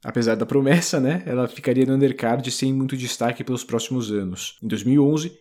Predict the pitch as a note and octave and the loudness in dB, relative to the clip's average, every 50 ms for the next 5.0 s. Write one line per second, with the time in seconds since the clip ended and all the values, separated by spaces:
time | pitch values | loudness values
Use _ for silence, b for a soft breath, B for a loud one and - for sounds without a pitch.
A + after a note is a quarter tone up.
0 | _ - B2 B2+ - C#3 C3+ - - B2+ - C3+ C3 B2+ C3 C3+ C3 - - - | _ -6 -4 -2 -2 -2 -2 -4 -6 -4 0 0 0 2 2 0 0 -2 0 2
1 | B2+ C3 C3 B2 C3 A#2+ A2+ A#2 B2+ B2+ - B2+ B2 B2 A#2+ A#2+ A#2 A#2+ A#2+ C3 | 2 2 2 2 0 0 0 0 0 -2 -2 -4 -4 -4 -6 -4 -2 -2 0 0
2 | C3+ B2+ A2+ A2 A2 A#2 A#2+ B2 B2+ B2+ B2+ B2+ B2 - - G#2 G2+ G2+ F#2+ F2+ | -2 -2 -2 0 0 2 0 0 0 -2 -2 -4 -4 -4 -4 -2 -2 -2 -2 -4
3 | E2+ F2 - - - - _ _ _ - A2 G#2+ A#2+ A#2 - B2 A2+ A2 A#2 A#2 | -6 -8 -10 -12 -14 -14 _ _ _ -8 -4 -4 -4 -2 -2 0 2 2 2 2
4 | A2+ A2+ - - A#2 A#2 A#2+ A#2 A#2 B2 C3+ A#2+ A#2 B2+ C3+ C#3+ C#3 - - - | 2 0 -2 -2 0 0 0 2 2 2 0 2 2 2 0 0 -2 -4 -12 -14